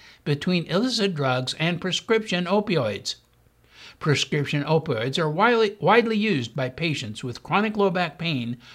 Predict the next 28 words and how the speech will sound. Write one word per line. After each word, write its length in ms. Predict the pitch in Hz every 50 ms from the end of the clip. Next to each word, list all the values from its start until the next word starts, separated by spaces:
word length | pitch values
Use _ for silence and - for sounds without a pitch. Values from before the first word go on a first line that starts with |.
| - - -
raising 400 | 123 131 151 175 175 196 196 190
concerns 560 | - 190 185 156 - 185 170 139 127 127 123
about 280 | 135 131 135 139 131 127
addiction, 680 | 117 113 131 151 147 - - 196 220 240 233 - - - _ _ _ _ - -
misuse, 680 | 156 202 208 - - 143 131 113 110 123 127 - - - _ _ _ _ -
and 160 | 147 143 151
accidental 720 | 165 180 170 - - 180 160 156 147 131 127 135 139 -
overdose. 640 | - 151 147 143 123 104 95 - - - - - - _ _ _ _ _ _ _ _ - - - - - - - -
Previous 400 | - 294 311 285 - 170 - -
studies 460 | - - 135 131 143 156 185 175 -
have 140 | 170 156 -
found 380 | - 185 185 165 156 165 165
that 180 | 170 165 - -
people 280 | - 226 254 254 226 214
with 160 | 214 202 196
a 60 | 185
history 400 | 190 220 220 208 214 - 185 185
of 100 | 175 160
illicit 400 | 156 147 156 156 147 - 151 131
drug 240 | 139 165 160 147 127
use 240 | 123 131 135 - - -
are 200 | 170 190 220 208
more 300 | 190 202 226 247 233 208
likely 540 | 180 175 170 160 147 - 151 143 135 135 - - - - - -
to 120 | - 175 156
misuse 640 | 160 185 226 214 - - 202 190 175 175 180 175
prescription 600 | - - 175 147 - - 175 160 147 - - 156
opioids. 760 | 147 156 160 156 160 170 139 113 101 101 98 - - - -